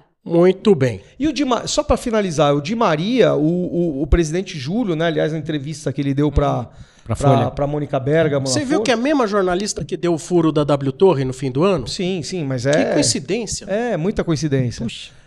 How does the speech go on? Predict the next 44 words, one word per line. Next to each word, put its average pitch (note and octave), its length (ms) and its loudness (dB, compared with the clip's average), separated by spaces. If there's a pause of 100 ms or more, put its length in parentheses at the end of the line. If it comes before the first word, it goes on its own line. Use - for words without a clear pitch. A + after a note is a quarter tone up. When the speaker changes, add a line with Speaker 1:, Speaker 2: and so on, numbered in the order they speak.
(120)
Speaker 2:
Mas D#3 200 0
o G3 60 4
Júlio, G3+ 340 4 (180)
o G3 80 6
Júlio G#3 300 2
não A#3+ 240 6
dis-, - 240 -2
o, - 260 -12 (260)
o F#3 140 0
Júlio, E3+ 600 2 (680)
Speaker 3:
Né? G3 260 -12 (300)
Speaker 2:
ele F3+ 160 0
falou C#4 440 2
Speaker 3:
Perguntou - 0 -
do C4+ 100 0
Speaker 2:
sobre A3 220 4
o - 40 2
Di A3 100 0
Speaker 3:
Rames, E3+ 60 0
né? - 0 - (300)
Speaker 2:
Maria. B2 200 -4 (380)
Speaker 3:
Não F3+ 120 -10
Speaker 2:
Ele D#3+ 80 -8
Speaker 3:
perguntou G3+ 140 0
Speaker 2:
falou A#3+ 140 4
Speaker 3:
do F#3+ 60 0
Speaker 2:
que A3 60 2
não A3 80 2
Speaker 3:
Rames. - 120 -2
Speaker 2:
tinha G#3 220 -2
nada, F#3+ 420 -2
mas F3 220 -2
o, F3+ 80 -4
o, E3 500 -6
o D3 40 -8
futebol D#3+ 420 -4
é - 20 -6
dinâmico, D3+ 500 -6
et C#3+ 120 -8
cetera. G3+ 440 0
Ah, F#3+ 40 0
tem F#3+ 300 -2
essa F#3+ 300 -4
do, D#3 140 -2